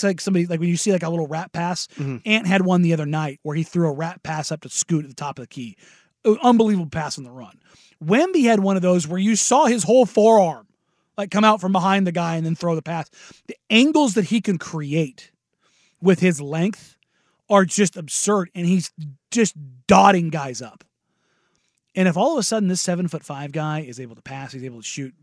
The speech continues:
Speaker 1: create, put the ball down the floor, block shots. Oh, and they have him do, you know, he does his stretching pregame, Jeff.
Speaker 2: Mm-hmm.
Speaker 1: He literally folds in half. So he's not, this isn't Sean Bradley. He's not a, oh, God, that's a really bad example 'cause he's in a wheelchair now.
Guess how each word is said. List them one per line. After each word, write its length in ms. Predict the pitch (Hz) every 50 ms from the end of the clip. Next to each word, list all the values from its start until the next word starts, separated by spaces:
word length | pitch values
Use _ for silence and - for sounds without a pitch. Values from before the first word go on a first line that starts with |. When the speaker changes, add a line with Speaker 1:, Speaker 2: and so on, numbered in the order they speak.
| _ _ _ _ _ _ _ -
Speaker 1:
create, 440 | - 160 151 139 139 139 143 - -
put 120 | 160 151
the 40 | -
ball 220 | - 156 160 160
down 120 | 160 151 147
the 60 | 139
floor, 320 | - 156 151 147 143 135 _ _ _ _ _ _ _ -
block 260 | - 170 170 170 165 -
shots. 420 | - - 165 160 160 151 - - _ _ _ _ _ _ _ -
Oh, 240 | 233 214 196 175 156
and 160 | 151 160 190 - _ _ _ _ _ -
they 120 | - 196 185
have 180 | 180 202 202
him 140 | 190 180 165
do, 120 | 151 165 170
you 160 | 170 165 170 165
know, 80 | 160
he 100 | 151 160
does 160 | 165 165 156
his 120 | 139 127 -
stretching 480 | - - - 165 156 151 - 160 160
pregame, 400 | - - 160 156 151 156 151 151
Jeff. 280 | 147 160 151 147 _ _ _ -
Speaker 2:
Mm-hmm. 240 | 160 160 151 139 131 - _ _ _ _ _ _ _ _ _ _ _ _ _ _ _ _
Speaker 1:
He 260 | - - - 240 220
literally 380 | 208 220 254 330 330 311 247
folds 320 | 185 - - 240 226 190 151
in 80 | 139
half. 500 | 117 123 147 131 - - - - - _ _ _ _ _ _ _ _ _ _ _ - - _ _ _ _ _ _ _ _ _ _ _ _ _ _ _ _ _ _ _ _ _ _ _ _ _ _ _ _
So 200 | - - - 233
he's 120 | 240 214 175
not, 220 | 196 277 320 320 -
this 200 | - 190 240 226
isn't 220 | 262 285 269 269 254
Sean 340 | 185 - - 240 226 220 196
Bradley. 420 | 170 175 180 190 196 175 - 107
He's 120 | 110 120 151
not 120 | 190 185
a, 60 | 175 -
oh, 160 | 139 131 120 - -
God, 120 | - 110
that's 120 | 110 -
a 40 | -
really 220 | 110 113 110 107 101
bad 180 | - 107 107 104
example 300 | 95 - 117 110 101 107
'cause 120 | - -
he's 120 | 110 104
in 60 | 113 107
a 40 |
wheelchair 360 | 101 101 107 98 - - 107 95
now. 220 | 92 92 92 -